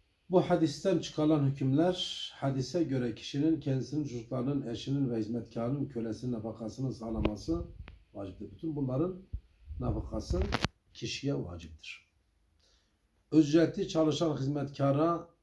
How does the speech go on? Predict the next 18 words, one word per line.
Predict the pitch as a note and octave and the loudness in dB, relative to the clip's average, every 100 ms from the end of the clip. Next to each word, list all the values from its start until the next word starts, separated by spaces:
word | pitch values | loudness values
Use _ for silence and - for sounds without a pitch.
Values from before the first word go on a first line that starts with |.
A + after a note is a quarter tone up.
| _ | _
ise | A#2 A2+ - D3 D#3 E3 E3+ E3+ _ _ _ _ | -6 -6 -2 2 4 4 2 -8 _ _ _ _
sadece | - - C3+ C#3 A2+ G#2+ A2 - - A2+ | -18 -6 0 2 2 0 -2 -4 -8 -4
ücreti | G#2 G2 A2 - B2+ | -4 -2 -6 -6 -8
verilir. | F#2+ F2+ G#2+ D#3+ D#3 - _ _ _ _ - | -6 -4 2 2 2 -8 _ _ _ _ -16
Bütün | G#2 D3+ C3+ | -6 -2 0
bu | C3 - | -2 -4
hususlarda | G#2+ - - G2 F#2+ F#2+ | -10 -12 -6 -6 -6 -6
alimler | G#2+ G#2 G2 B2 B2 | -4 -4 -2 -2 -2
icma | F#2 F#2+ G2 | -4 -8 -8
etmişlerdir. | - - - - C3 D3 - _ _ - - - | -10 -16 -14 -8 -4 -4 -4 _ _ -20 -20 -18
Hadisin | - F#2+ F#2+ - D3 C3 - | -12 -10 -8 -6 -4 -4 -4
bu | C3+ G2+ | -6 -6
hususlara | F#2 - - F#2+ F2 D#2 | -12 -18 -14 -10 -8 -8
delalet | F2+ F#2+ F2+ A#2 - | -8 -6 -4 -6 -8
etmesinin | F2+ - F2+ - B2+ A#2+ | -14 -14 -14 -6 -4 -4
sebebi | - F#2 F#2 C#3 D#3 D3+ _ _ _ _ _ _ | -6 -10 -4 -2 -2 -4 _ _ _ _ _ _
harca | - G2 G2 E2 F2+ C3 C#3 C3+ - | -10 -6 -6 -6 -2 0 0 -4 -16
ifadesindeki | - F#2+ E2+ - - F2+ E2+ - C3 | -12 -10 -8 -10 -12 -12 -12 -10 -12